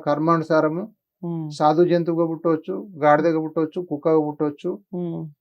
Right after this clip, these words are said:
Speaker 1: ఒక పక్షిగా పుట్టవచ్చు,
Speaker 2: ఉమ్.
Speaker 1: రకరకాల జంతువులో పుట్టొచ్చు.
Speaker 2: ఉమ్.
Speaker 1: మళ్ళా ఇప్పుడు మనం కోటాను కోట్ల ప్రాణజీవులు అవి మరణించిన తర్వాత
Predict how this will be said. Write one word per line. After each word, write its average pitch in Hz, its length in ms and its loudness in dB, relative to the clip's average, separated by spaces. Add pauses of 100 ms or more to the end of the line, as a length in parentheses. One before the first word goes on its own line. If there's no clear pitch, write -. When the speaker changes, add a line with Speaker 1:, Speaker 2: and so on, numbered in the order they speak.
Speaker 1:
ఒక 156 120 -2 (220)
పక్షిగా 165 400 0
పుట్టవచ్చు, 156 440 -2 (320)
Speaker 2:
ఉమ్. 170 140 -4 (100)
Speaker 1:
రకరకాల 156 600 0 (420)
జంతువులో 165 440 0 (460)
పుట్టొచ్చు. - 460 -4 (300)
Speaker 2:
ఉమ్. 160 200 -8 (1160)
Speaker 1:
మళ్ళా 202 280 4 (560)
ఇప్పుడు 160 260 -6
మనం 165 120 -2 (100)
కోటాను 175 380 4
కోట్ల 170 180 0 (120)
ప్రాణజీవులు 190 640 2
అవి 160 120 2 (100)
మరణించిన 196 400 0 (100)
తర్వాత 156 320 2